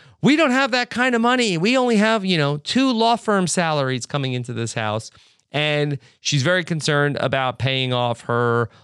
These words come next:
law school bills. She goes back to that conversation she had with Lewis back in season one,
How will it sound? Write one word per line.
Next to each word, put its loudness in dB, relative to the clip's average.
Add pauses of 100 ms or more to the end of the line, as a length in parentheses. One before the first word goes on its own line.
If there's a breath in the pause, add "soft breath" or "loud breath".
(120)
law 0
school 0
bills. 0 (200 loud breath)
She 0
goes 0
back -4
to -8
that -2
conversation -2
she -2
had -4
with -4
Lewis 0
back -6
in -10
season -4
one, 0